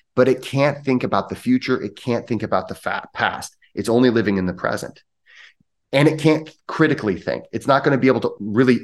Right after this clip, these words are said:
analyze something. But your conscious self, the conscious parts of, of, of your, your thinking, they can think about the future, the past. They can critically analyze. So you might be thinking about something that's gonna happen tomorrow, right?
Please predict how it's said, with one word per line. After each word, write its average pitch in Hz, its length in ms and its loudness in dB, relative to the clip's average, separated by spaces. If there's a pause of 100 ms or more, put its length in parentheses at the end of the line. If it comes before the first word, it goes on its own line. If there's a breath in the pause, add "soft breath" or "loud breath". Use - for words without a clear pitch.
analyze 113 580 2
something. - 400 -6 (460 soft breath)
But 156 160 4
your 151 100 6
conscious 214 560 -2
self, - 420 -2 (220)
the 113 200 -2
conscious 165 480 -4
parts - 420 -2
of, 156 160 -8
of, 117 280 -2
of 113 200 -2
your, 107 340 0
your 107 160 -2
thinking, 135 480 -4 (440)
they 127 200 0
can 151 160 0
think 151 200 -2
about 143 180 0
the 107 60 -10
future, 127 520 0 (260 loud breath)
the 120 60 -4
past. 113 480 0 (220 loud breath)
They 127 100 4
can 127 200 2
critically 123 480 2
analyze. 104 560 -2 (400 loud breath)
So 156 160 4
you 165 120 6
might 190 200 4
be 170 80 4
thinking 190 340 2
about 127 260 4
something 127 280 0
that's 120 160 2
gonna 120 160 2
happen 113 340 0
tomorrow, 101 580 2 (120)
right? 110 300 0